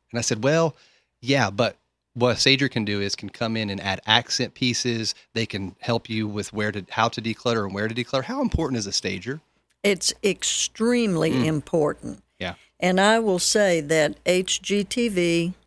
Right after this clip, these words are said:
Speaker 2: D I Y have been wonderful, uh, programs. People love 'em.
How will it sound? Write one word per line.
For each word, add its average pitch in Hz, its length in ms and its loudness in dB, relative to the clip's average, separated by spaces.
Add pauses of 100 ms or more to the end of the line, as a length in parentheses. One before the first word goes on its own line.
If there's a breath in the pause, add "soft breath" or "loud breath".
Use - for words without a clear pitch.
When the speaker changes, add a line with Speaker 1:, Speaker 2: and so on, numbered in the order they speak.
(160)
Speaker 2:
D 175 220 2
I 202 220 4
Y 165 580 0 (300)
have 165 180 2
been 156 380 -2
wonderful, 175 800 0 (720)
uh, 156 140 0
programs. 208 640 0
People 156 380 0
love 196 240 4
'em. 208 200 0